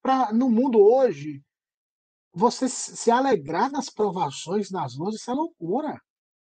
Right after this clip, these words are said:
O mundo hoje, essa filosofia que a Bíblia diz que pra ser o primeiro tem que ser o último,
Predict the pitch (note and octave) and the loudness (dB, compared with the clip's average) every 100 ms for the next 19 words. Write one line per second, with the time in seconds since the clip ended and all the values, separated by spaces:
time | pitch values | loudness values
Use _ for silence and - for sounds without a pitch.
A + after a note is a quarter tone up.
0 | _ _ _ - G#3+ G3+ C#4+ C#4 F#3+ A3 | _ _ _ -2 2 4 4 6 6 6
1 | C4 A3 - F#3+ G#3+ G#3 G3 E3 G3+ G3 | 4 0 -4 0 6 6 4 2 2 4
2 | F3+ F#3+ F#3 D#3+ - - F#3+ F3+ E3+ - | 0 2 0 -2 -12 -10 -6 0 0 0
3 | - F#3 F#3 F3 E3+ - F#3+ D#3+ F3+ F3+ | 2 4 4 -2 -6 -2 -2 2 0 0
4 | - F3 - F3 E3 D3 A#2+ B2 A#3 - | -2 -6 -4 -4 -2 -4 -8 -2 -2 -2
5 | E3+ A#2 | -10 -12